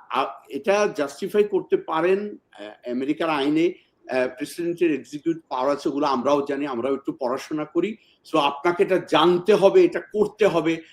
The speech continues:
এই জাতীয় কথা টক শোতে অন্তত বলবেন না।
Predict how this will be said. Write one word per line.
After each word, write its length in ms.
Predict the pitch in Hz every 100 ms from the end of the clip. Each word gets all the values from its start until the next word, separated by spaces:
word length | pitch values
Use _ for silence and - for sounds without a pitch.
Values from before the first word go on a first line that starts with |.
| _
এই 140 | - 180
জাতীয় 340 | 185 185 196
কথা 480 | - 160 - 165 165 - - _ _ _
টক 240 | - 214 208
শোতে 240 | - 151
অন্তত 340 | 147 120 120 117
বলবেন 420 | 104 110 95 90 _
না। 80 | _